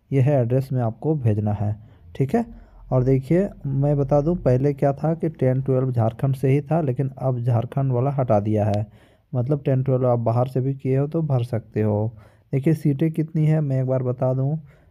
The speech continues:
गणित, विज्ञान और शारीरिक शिक्षा में बहाली होगी चार दो दो, यानी चार दो छः और दो आठ टोटल सीटें हैं। कैटेगरी वाइज बांटा गया है, आप देख लो,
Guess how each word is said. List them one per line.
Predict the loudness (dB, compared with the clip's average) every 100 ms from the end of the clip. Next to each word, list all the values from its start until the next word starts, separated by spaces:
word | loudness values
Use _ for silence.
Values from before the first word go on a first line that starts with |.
| _ -4
गणित, | 0 2 2
विज्ञान | 2 0 2 2 2
और | 0
शारीरिक | 0 0 0 -2
शिक्षा | -4 -2 -2
में | 0 0
बहाली | 0 0 2
होगी | 2 0 -4 -6 -14 -20 -20 -6
चार | -2 0 0
दो | -2 0 0
दो, | 0 0 0 -2 -10 -20 -20 -20 -10 -6
यानी | -4 -2
चार | 0 0 0
दो | -2 -2 -4 -14 -20 _ -20
छः | -4 0 0
और | 0 -2
दो | -2 -4 -6 -8 -2
आठ | 0 -2 -6 -6
टोटल | -2 -2
सीटें | -2 -4 0
हैं। | 0 -2
कैटेगरी | -4 -4 0 0
वाइज | 2 0
बांटा | -2 -4 -4 -4
गया | -2 -2
है, | -2 -2
आप | -4
देख | -4 -4 -4 -4
लो, | -6